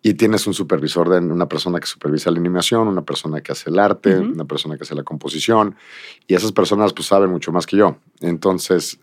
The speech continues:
Speaker 1: ya son las que, pues, les compartimos, les comparto mi visión.
Speaker 2: Y
Speaker 1: Cuando,
Speaker 2: ellos
Speaker 1: en el caso
Speaker 2: logran
Speaker 1: de que
Speaker 2: pulirla.
Speaker 1: dirijo.
Speaker 2: Ok.
Speaker 1: Ajá,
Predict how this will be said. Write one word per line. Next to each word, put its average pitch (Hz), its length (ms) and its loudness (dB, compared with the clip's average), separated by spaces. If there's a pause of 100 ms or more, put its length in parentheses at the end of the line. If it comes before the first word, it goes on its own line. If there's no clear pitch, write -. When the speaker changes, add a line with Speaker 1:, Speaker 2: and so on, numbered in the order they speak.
(100)
Speaker 1:
ya 80 200 0
son 98 220 -2
las 87 160 0
que, 76 240 0
pues, - 260 -12
les 71 140 -4
compartimos, 85 720 -2
les 73 100 -8
comparto 87 400 -2
mi 98 100 2
visión. 113 480 2 (440)
Speaker 2:
Y 220 80 0
Speaker 1:
Cuando, 190 220 6
Speaker 2:
ellos 196 120 4
Speaker 1:
en 202 80 4
el 214 60 6
caso 214 80 8
Speaker 2:
logran 214 140 4
Speaker 1:
de 202 60 2
que 202 80 4
Speaker 2:
pulirla. 196 200 6
Speaker 1:
dirijo. 175 240 4
Speaker 2:
Ok. - 60 -6 (180)
Speaker 1:
Ajá, 90 500 0